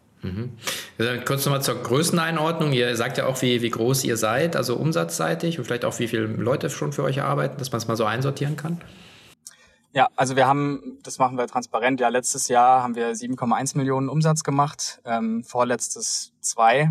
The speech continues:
Speaker 2: also wir sind, und davor auch, äh, wieder nur einen, <laughs> einen Bruchteil davon, also wir haben jetzt einige Jahre zweihundert Prozent Wachstum hinter uns und sind, äh, gerade über siebzig Leute.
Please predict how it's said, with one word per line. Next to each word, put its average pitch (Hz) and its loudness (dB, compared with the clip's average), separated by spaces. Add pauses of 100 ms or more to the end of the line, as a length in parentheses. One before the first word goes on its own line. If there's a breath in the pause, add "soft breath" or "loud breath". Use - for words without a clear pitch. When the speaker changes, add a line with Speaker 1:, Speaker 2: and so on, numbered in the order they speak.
Speaker 2:
also 117 -14
wir 110 -4
sind, 113 -8 (380 loud breath)
und 113 -8
davor 120 4
auch, 123 2
äh, 123 0
wieder 127 2
nur 127 4
einen, 127 2 (160)
<laughs> - -4
einen 123 -10
Bruchteil 135 0
davon, 127 2
also 113 -2
wir 117 0
haben 120 2
jetzt - -2 (880 loud breath)
einige 123 0
Jahre 120 4
zweihundert 123 2
Prozent 120 -4
Wachstum 123 -2
hinter 135 2
uns 135 0
und 117 -2
sind, 120 -2
äh, 113 -2
gerade 117 2
über 123 0
siebzig - -6
Leute. 160 4